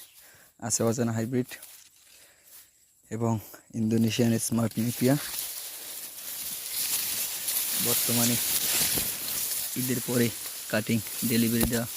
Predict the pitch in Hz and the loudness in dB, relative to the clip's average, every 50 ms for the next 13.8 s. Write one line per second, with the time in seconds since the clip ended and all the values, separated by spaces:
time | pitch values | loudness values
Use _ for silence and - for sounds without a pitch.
0 | - - - - - - - - - - - - - - 117 113 113 110 113 113 | -10 -8 -8 -8 -8 -10 -10 -12 -12 -12 -10 -8 -6 -4 -4 -2 -2 -2 -2 -4
1 | - - - 143 135 - - - - - - - - - - - - - - - | -2 -2 0 0 0 0 -2 -6 -8 -8 -8 -6 -6 -6 -6 -4 -4 -2 -2 0
2 | - - - - - - - - - - - - - - 131 117 - 123 127 - | 0 -2 -2 -4 -6 -10 -10 -10 -8 -8 -8 -8 -8 -8 -8 -8 -8 -8 -10 -12
3 | - - - - - - - - - - - - - - - - - - - - | -14 -18 -20 -20 -20 -20 -20 -20 -20 -20 -20 -20 -20 -20 -20 -20 -20 -20 -20 -20
4 | - - - - - - - - - - _ - - - - - 120 127 120 120 | -20 -20 -20 -20 -20 -20 -20 -20 -20 -20 _ -20 -20 -20 -12 -8 -6 -6 -4 -4
5 | 123 113 - - 117 117 113 113 104 - - - 117 120 113 110 - - 120 113 | -6 -6 -4 -2 0 2 2 2 0 -2 -8 -10 -6 -4 -4 -2 -2 -4 -4 -4
6 | 110 117 110 120 123 113 110 110 107 107 104 104 107 - - - 110 107 104 110 | -4 -6 -4 -2 -2 0 0 0 0 0 -2 -2 -2 -4 -4 -4 -4 -2 -2 -4
7 | 120 117 - - 107 110 110 - 117 - - - 131 131 - - - - - - | -4 -6 -6 -4 -4 -6 -4 -6 -8 -8 -8 -6 -8 -10 -12 -14 -20 -20 -20 -20
8 | - - - - - _ - - - - - - _ - - - - - - - | -20 -20 -20 -20 -20 _ -20 -20 -20 -20 -20 -20 _ -20 -20 -20 -20 -20 -20 -20
9 | - - - - - - - - - - 110 120 131 117 107 - - - 110 98 | -20 -20 -20 -20 -20 -20 -20 -20 -14 -12 -10 -8 -6 -6 -6 -8 -8 -8 -8 -8
10 | 101 104 - - - - - - - - - - 110 107 104 104 104 98 107 - | -8 -10 -14 -20 -20 -20 -20 -20 -20 -20 -16 -16 -14 -14 -14 -12 -12 -12 -14 -16
11 | - - - - - - - - - - - - - - - - - - - 113 | -18 -20 -20 -20 -20 -20 -20 -20 -20 -20 -20 -18 -16 -14 -10 -10 -10 -8 -10 -8
12 | - - 110 113 117 110 110 - 113 113 - - 117 113 113 113 117 113 113 113 | -6 -4 -2 0 0 0 0 0 -2 -2 -2 -2 -2 -2 -2 0 0 0 0 0
13 | 110 110 113 123 120 123 117 117 - 110 110 107 - - - | 0 2 0 0 0 0 0 2 2 2 0 -2 -6 -8 -10